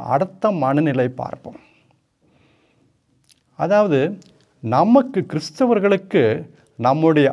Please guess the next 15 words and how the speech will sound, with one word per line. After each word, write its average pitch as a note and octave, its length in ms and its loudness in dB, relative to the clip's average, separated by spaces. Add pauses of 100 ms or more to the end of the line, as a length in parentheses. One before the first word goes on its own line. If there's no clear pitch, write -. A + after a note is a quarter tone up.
(120)
அளவுகோல், E3 840 0 (1400)
அளவுகோல் E3+ 880 0 (340)
ஆண்டவராகிய F#3+ 840 0
இயேசு C#3+ 500 -2
கிறிஸ்து, - 400 -10 (1040)
வேற A#2+ 320 2
எந்த F3 440 -2
மனிதனும் E3 640 0
அல்ல. - 140 -10 (920)
ஆண்டவராகிய G3 880 4
இயேசு F#3 540 0
கிறிஸ்து D#3 380 -4
தான் E3 240 0
நம்முடைய C#3+ 460 0
அளவுகோல். A#2 560 -4